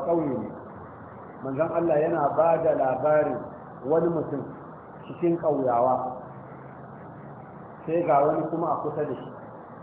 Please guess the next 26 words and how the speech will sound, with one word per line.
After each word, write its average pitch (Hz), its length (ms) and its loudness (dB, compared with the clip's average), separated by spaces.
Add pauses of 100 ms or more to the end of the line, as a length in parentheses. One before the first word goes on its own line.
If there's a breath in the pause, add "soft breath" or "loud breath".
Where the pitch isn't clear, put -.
(240)
Ya 156 140 -2
ce, 160 180 2
a, 151 420 2
cikin 185 320 2
yan 190 220 2
aljanna, 143 500 2 (380)
wani 175 300 6
mutum 175 360 0
da 156 60 -2
ya 160 160 0
shiga 147 200 -2
aljanna, 151 480 0
kamar 160 180 0
yadda 175 180 2
manzon 151 280 -2
Allah 160 220 0
ya 147 100 4
faɗa 143 220 0 (100)
cikin 160 280 -2
littafin 160 500 0
Bukhari. 127 420 -2 (580)
Ya, 190 360 10
bayan 208 320 10
ya 220 220 8
shiga 185 200 6
aljanna, 165 500 4